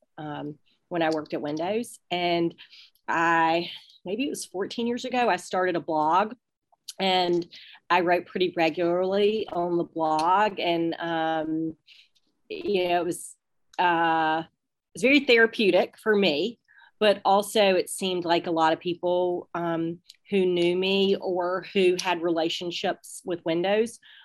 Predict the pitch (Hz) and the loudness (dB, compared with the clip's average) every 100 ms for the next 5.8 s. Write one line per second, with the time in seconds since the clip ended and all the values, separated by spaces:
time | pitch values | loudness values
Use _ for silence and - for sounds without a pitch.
0 | _ _ 180 180 175 170 165 165 165 _ | _ _ -6 -2 0 0 0 -2 -6 _
1 | _ _ _ _ _ - _ - 202 202 | _ _ _ _ _ -20 _ 0 0 0
2 | 190 175 170 165 269 262 254 240 226 196 | 0 2 2 2 4 4 4 2 0 -6
3 | - - 175 170 170 170 165 147 - _ | -10 -8 -4 0 2 2 0 -4 -8 _
4 | _ _ 190 175 156 156 156 156 - _ | _ _ -4 0 0 0 0 -4 -10 _
5 | _ - 170 160 156 151 147 | _ -8 -4 -2 -2 -2 -4